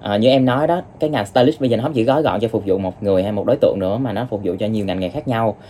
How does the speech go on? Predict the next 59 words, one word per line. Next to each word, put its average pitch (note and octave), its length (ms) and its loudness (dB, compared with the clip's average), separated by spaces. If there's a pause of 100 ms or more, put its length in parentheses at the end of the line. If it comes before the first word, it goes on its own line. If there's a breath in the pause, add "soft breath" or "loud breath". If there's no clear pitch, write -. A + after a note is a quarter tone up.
(200 loud breath)
Vì A2 260 6
cũng G#2+ 180 -2
như D3+ 140 2
vậy F#2+ 220 0
nên A#2+ 140 2
thành G#2+ 140 -2
ra A2 120 0
mình A2 120 -2
phải G2+ 140 -2
làm A2+ 160 -2
việc G2 200 -2
với C3 120 0
rất D#3 280 0
là D#3 40 0
nhiều A2+ 160 0
ekip A2+ 380 0 (320 loud breath)
để G#2 120 2
làm A2 220 2
sao A2+ 260 -4
để G#2 100 2
kết - 220 2
nối. C#3 300 0 (280 loud breath)
Tại G2 140 2
vì, G2+ 260 0
ờ, F#2+ 320 0
trong D3 200 2
một - 120 0
bộ - 120 6
phim B2+ 280 2
nó C#3+ 100 0
sẽ A#2 120 -2
có D3 160 -2
rất, G#3 180 0
rất A3+ 140 2
là C3+ 60 0
nhiều G#2 200 -2
các C#3 160 -6
bộ - 100 2
phận F#2 180 -2
khác D3+ 160 -8
nhau, A#2 240 -4
mà G#2+ 120 -6
các D3 140 -4
bộ G2+ 100 2
phận E2+ 220 -4
nó B2+ 80 -4
phải - 140 -4
liên B2 180 0
kết D3 200 2
với D#3+ 100 -2
nhau. A#2 280 -2 (280 loud breath)
Và G2 120 -4
stylist C3 380 2
là, A#2 140 2
đã B2 200 -2
là D#3 100 2
một A2 160 -2
bộ E2+ 120 4
phận, E2+ 240 -4